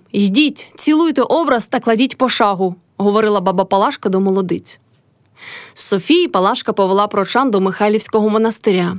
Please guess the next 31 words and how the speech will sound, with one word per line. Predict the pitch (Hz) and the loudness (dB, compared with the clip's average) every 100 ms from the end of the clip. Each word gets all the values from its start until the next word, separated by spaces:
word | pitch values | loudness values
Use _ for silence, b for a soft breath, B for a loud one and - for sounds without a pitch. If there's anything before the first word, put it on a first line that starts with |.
| - | -4
і | 190 | 0
найняла | 185 185 185 196 208 | 2 2 2 0 0
молебень | 180 185 233 220 | 0 0 2 0
святій | 190 - 175 196 | -2 -4 -4 -2
Варварі. | 185 180 175 170 175 165 _ - B B B B | -2 0 0 -2 -2 -8 _ -20 B B B B
За | 202 | 0
нею | 214 247 330 | 2 2 0
слідом | - 311 262 | 0 2 2
і | 233 | 2
другі | 190 262 247 | 2 2 2
молодиці | 214 196 185 233 - | 2 2 0 -2 -4
клали | 220 190 202 | -2 0 0
гроші | 196 175 175 - | 0 0 -2 -2
на | 175 | 0
молебень. | 180 175 170 170 180 190 _ b b b | 0 0 0 -2 -4 -6 _ b b b
Од | 196 | 0
Варвари | 185 185 180 240 269 | 2 2 2 2 0
Палашка | 202 185 196 208 196 | 0 2 0 -2 -6
повела | 190 185 190 | -2 0 0
їх | 202 | 0
до | 190 | 0
святого | 190 - 190 196 190 | -2 -2 0 0 0
Андрія, | - 190 196 214 196 175 196 B B B B | 0 0 2 2 2 0 -4 B B B B
а | - 202 | -2 0
звідтіль | 175 180 - 285 311 | 0 -2 0 0 2
на | 202 | 0
Поділ | - 180 196 285 | 0 0 0 0
в | |
Панянський | - 180 180 214 - 226 | 0 0 2 0 -2 -2
Фроловський | 190 175 175 - 208 | 0 0 0 -2 0
монастир. | 185 180 170 - 170 | 0 0 -2 -2 -4